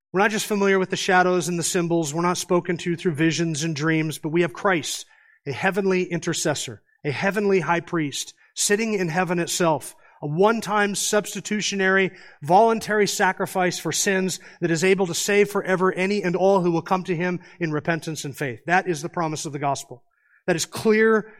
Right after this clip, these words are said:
revealed, and written truth. And that written truth comes with clear and persistent warnings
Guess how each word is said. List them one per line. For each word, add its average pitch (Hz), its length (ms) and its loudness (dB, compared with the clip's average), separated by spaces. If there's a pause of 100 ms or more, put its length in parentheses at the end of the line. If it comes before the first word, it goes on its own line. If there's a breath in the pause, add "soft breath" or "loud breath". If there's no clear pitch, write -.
(140 loud breath)
revealed, 196 600 4
and 160 240 -4
written 202 260 2
truth. 165 480 0 (340 soft breath)
And 151 140 -6
that 196 200 4
written 202 280 2
truth 208 340 -2
comes 196 360 -2
with 165 240 -4
clear 220 580 2 (160 loud breath)
and 160 160 -8
persistent 208 640 -2
warnings 175 640 2